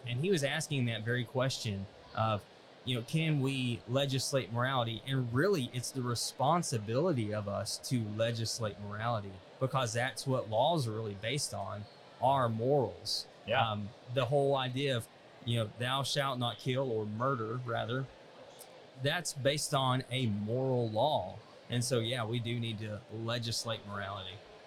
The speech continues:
Speaker 2: Right. And, and when we say that, we understand you can't force people in a sense that we all have free will. You can't force somebody to do right, but you know what you can do? You can punish <laughs> when they do wrong.
Speaker 1: Right.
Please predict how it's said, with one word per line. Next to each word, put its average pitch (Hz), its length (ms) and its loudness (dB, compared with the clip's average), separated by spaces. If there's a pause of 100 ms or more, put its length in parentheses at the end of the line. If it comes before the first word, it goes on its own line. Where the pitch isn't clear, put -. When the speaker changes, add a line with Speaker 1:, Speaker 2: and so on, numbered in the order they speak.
(100)
Speaker 2:
Right. 160 260 4
And, 131 240 2
and 147 160 2
when 151 100 4
we 143 80 4
say 170 240 0
that, 127 220 4 (380)
we 156 140 4
understand 156 500 2
you 131 140 -2
can't 180 320 -4
force 120 540 0
people 226 380 -2 (480)
in 143 80 -2
a 139 40 0
sense 156 340 -2
that 135 180 2
we 131 120 4
all 135 140 6
have 135 160 2
free 135 120 2
will. 131 160 2
You 127 140 -2
can't - 260 -4
force 147 260 0
somebody 131 420 2
to 123 120 -4
do 120 220 2
right, 113 340 2
but 117 180 -4
you 131 80 -2
know 135 80 4
what 139 140 0
you 120 60 -8
can 151 240 -2
do? 175 80 -4
You 156 200 0
can 131 260 -2
punish 156 340 -2
<laughs> - 80 -14
when 135 160 4
they 135 100 2
do 135 220 0
wrong. 120 380 4 (440)
Speaker 1:
Right. 147 100 0